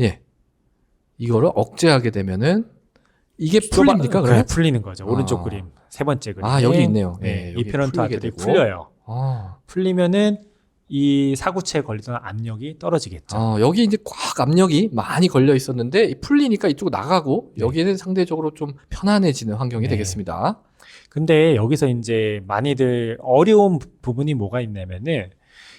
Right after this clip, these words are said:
Speaker 2: 결국 이 사구체 압력이 떨어지기 때문에 이 사구체는 보호합니다.
Speaker 1: 음,
Speaker 2: 하지만
Speaker 1: 여기는 보호.
Speaker 2: 그 만성 콩팥병의 상징이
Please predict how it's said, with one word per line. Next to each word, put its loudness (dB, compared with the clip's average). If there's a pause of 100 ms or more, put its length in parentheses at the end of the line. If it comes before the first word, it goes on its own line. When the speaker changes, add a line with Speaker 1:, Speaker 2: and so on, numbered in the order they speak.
(140)
Speaker 2:
결국 4 (380)
이 4
사구체 0
압력이 0
떨어지기 0
때문에 -6 (520)
이 0 (100)
사구체는 -2
보호합니다. 0 (180)
Speaker 1:
음, 0
Speaker 2:
하지만 0
Speaker 1:
여기는 -8
보호. -6
Speaker 2:
그 0
만성 4
콩팥병의 2
상징이 -2